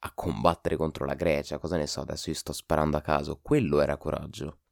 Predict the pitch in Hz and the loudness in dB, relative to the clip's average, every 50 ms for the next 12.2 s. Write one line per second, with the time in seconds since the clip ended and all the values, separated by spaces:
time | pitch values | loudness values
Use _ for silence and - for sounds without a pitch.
0 | _ _ - - - 90 92 90 87 90 87 82 - - 80 80 - - - - | _ _ -12 -4 -2 2 4 4 6 6 6 4 4 4 4 4 2 0 -6 -10
1 | - - 87 82 78 82 82 85 82 80 - 80 76 - - - - - - 80 | 0 2 2 4 6 6 6 6 4 4 2 2 2 2 -2 -8 -6 0 2 2
2 | 76 73 71 76 76 78 82 85 87 87 87 87 - - _ _ - - - 80 | 4 4 2 0 2 4 6 8 8 8 8 6 2 -2 _ _ -18 -8 -2 0
3 | 78 76 73 73 71 71 69 65 65 71 - - - - - - - - - - | 2 2 2 2 0 0 -2 -2 -4 -4 -4 -4 -6 -6 -10 -6 -4 -4 -4 -2
4 | - 78 78 73 71 - - - - - - 78 78 82 - 78 76 78 - - | -2 -2 -2 -2 -2 -2 -4 -4 -2 -2 0 2 2 4 4 2 0 0 -2 -4
5 | 76 - - 80 - - 78 76 73 73 78 85 82 78 78 71 - - - 71 | -6 -4 -4 -6 -4 -4 -4 -2 0 2 4 4 4 4 2 -2 -2 0 0 0
6 | - - - - - - - 87 82 - - 92 78 78 76 82 82 - - 76 | 0 0 -2 -10 -14 -8 -2 0 0 0 0 -2 0 0 0 0 0 0 -2 -2
7 | 76 76 73 71 78 78 76 - - _ - 67 67 - - - - - 95 85 | -4 -4 2 4 6 6 6 4 0 _ -8 -8 -8 -8 -14 -12 -6 -4 -2 0
8 | - 71 76 82 87 85 78 71 71 71 69 71 71 73 - - 76 73 73 71 | 0 2 2 4 6 6 6 4 4 2 2 2 2 2 0 0 -4 -6 -2 0
9 | 78 71 65 69 67 71 71 73 76 76 - - _ _ _ _ _ - - 80 | 0 0 0 0 -2 -2 0 0 0 0 0 -4 _ _ _ _ _ -8 -6 -4
10 | 73 71 - - 67 76 85 - 78 - - 76 82 - - - - - - - | -2 -2 -2 -2 -4 -4 -4 -6 -2 0 2 2 2 0 -2 -4 -6 -6 -4 -2
11 | 80 76 80 - - - 80 - - 73 73 - - 76 76 76 69 71 73 - | -2 -2 -2 -2 -2 -2 -2 -2 -2 -6 -6 -4 -4 0 2 2 2 2 2 0
12 | - - - _ | -2 -4 -8 _